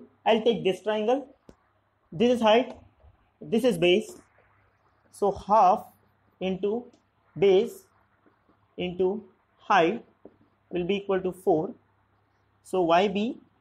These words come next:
will be equal to eight. One and two I have marked. Now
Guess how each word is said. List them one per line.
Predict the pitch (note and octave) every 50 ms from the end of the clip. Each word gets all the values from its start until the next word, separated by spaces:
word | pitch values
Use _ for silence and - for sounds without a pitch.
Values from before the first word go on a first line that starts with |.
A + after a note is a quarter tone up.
| _
will | - D#3+ F3 F3
be | G3
equal | G3 G3 G3 G#3 G3
to | G3 A3+ A#3 - -
eight. | - C#3 C#3 C3+ - _ _ _ _ _ _ _ _ _ _ _ _ _ _ _ _ _ _ _ _ _ _ _ _ _ _ _ _ _ _ _ _ _ _ _ _ _ _ _ _ _ _ _ _ _ _ _ _ _ _ _ _ _ _ _ _ _ _ _ _ _ _ _ _ _ _ _
One | - E3+ F#3+ G#3+ A3 - -
and | G3 G3 F#3+
two | - G#3+ A3+ A#3 A3+
I | - F3
have | F3 F3+
marked. | F#3+ A3+ C4+ C#4+ -
Now | E3+ F3+ G3 F#3+ G3 B3 D4